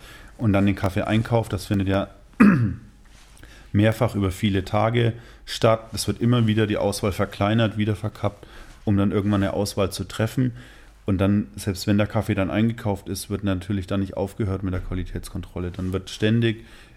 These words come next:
immer wieder im Turnus die Kaffees durchverkostet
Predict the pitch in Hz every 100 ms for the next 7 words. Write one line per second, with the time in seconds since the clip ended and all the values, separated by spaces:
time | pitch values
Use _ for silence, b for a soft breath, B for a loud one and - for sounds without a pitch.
0 | B 123 127 117 107 113 104 95 - 104
1 | 101 - 101 101 95 104 - 107 95 104
2 | - 104 - 101